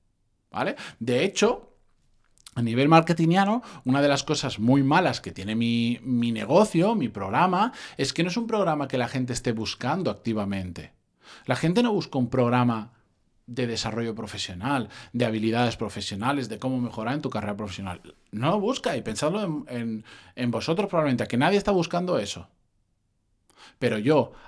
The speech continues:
a través del podcast, de la exposición que me da el podcast,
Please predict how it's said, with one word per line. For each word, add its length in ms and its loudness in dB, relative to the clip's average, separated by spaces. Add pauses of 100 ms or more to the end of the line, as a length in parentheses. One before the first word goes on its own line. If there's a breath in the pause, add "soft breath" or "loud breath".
(120)
a 160 -4
través 360 -6
del 180 -8
podcast, 760 0
de 140 -4
la 80 -6
exposición 500 -10
que 100 -12
me 100 -8
da 100 -10
el 80 -12
podcast, 640 -2